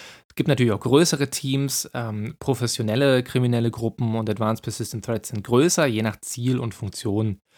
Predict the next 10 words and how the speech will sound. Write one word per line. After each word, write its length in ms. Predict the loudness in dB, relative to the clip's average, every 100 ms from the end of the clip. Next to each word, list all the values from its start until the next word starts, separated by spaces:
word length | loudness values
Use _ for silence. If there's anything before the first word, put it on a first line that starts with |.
| -20 -20 -10
Also 180 | -8 -8 _ _
bis 160 | 0
zu 140 | 0 2
hundert 300 | 4 4 2
Leuten 400 | 2 2 2 -2
wird 140 | 0
manchmal 280 | -2 -2 -6
kolportiert 540 | -4 -4 -2 -2 -2
in 80 | 0
Insider-Berichten, 960 | -4 -4 -2 -2 -4 -8 -8 -6 -4